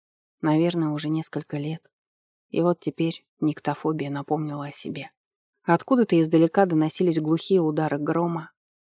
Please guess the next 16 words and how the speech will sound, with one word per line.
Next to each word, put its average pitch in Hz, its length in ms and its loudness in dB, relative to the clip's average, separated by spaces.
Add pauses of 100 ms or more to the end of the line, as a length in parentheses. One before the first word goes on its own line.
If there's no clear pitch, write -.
(100)
Значит, 170 520 -2
над 147 180 0
островом 147 460 -4
снова 180 340 -4
разыгралась 156 580 -6
гроза. 151 500 -8 (520)
Ева 202 320 6
не 185 160 8
знала, 185 400 4
ночь 185 340 2
еще - 380 -6 (160)
или 170 180 6
уже 170 320 4
начался 175 520 0
новый 160 300 0
день. 175 320 -6